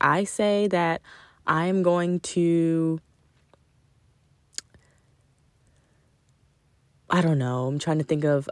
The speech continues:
uh, an example. I am not going to eat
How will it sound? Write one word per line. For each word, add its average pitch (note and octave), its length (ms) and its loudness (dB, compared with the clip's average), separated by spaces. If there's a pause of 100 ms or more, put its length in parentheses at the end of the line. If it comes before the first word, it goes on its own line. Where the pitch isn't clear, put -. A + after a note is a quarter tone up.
uh, C#3 420 0
an C3+ 100 -6
example. C3 840 -2
I D3 200 4
am D#3+ 180 0
not D3+ 320 -2
going D3 360 -2
to C#3+ 800 -2
eat D#3+ 240 -4